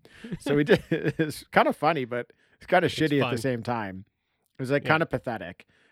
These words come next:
Speaker 1: But the cyborg just,
Speaker 2: Oh,
Speaker 1: like,
Speaker 2: yeah.
Speaker 1: stops the car, <laughs> like, kills the driver, kinda, like, cuts into the car. And I don't know, by the end of it, the cyborg was completely on fire. Like, he had somehow got lit on fire. And I'm like,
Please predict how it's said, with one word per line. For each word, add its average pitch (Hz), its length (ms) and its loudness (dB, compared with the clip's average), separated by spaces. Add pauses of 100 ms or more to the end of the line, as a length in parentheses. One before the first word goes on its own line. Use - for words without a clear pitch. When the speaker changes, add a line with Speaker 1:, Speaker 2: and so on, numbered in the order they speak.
Speaker 1:
But - 120 -4
the 143 60 -4
cyborg 151 400 4
just, 147 100 2
Speaker 2:
Oh, 240 60 6
Speaker 1:
like, 175 120 4
Speaker 2:
yeah. 110 200 -2 (500)
Speaker 1:
stops - 420 0
the 135 100 -2
car, 123 600 0
<laughs> - 40 -4
like, 156 220 4
kills 156 320 2
the 139 100 -6
driver, 123 640 0 (320)
kinda, 156 160 2
like, 143 180 0
cuts - 420 0
into 147 280 -4
the 139 140 -2
car. 117 600 -4 (640)
And 127 440 0
I 160 100 6
don't 151 140 4
know, 113 160 -6
by 151 160 2
the 170 120 2
end 226 140 4
of 208 80 0
it, 196 140 0
the 156 80 0
cyborg 165 480 2
was 143 160 0
completely 165 480 -2
on 131 160 -2
fire. 131 480 2
Like, 107 140 -8
he 139 80 -4
had 127 100 -4
somehow 156 340 0
got 135 200 0
lit 139 180 -2
on 123 160 -4
fire. 123 420 -2
And 107 80 -8
I'm 120 100 -8
like, 120 260 -4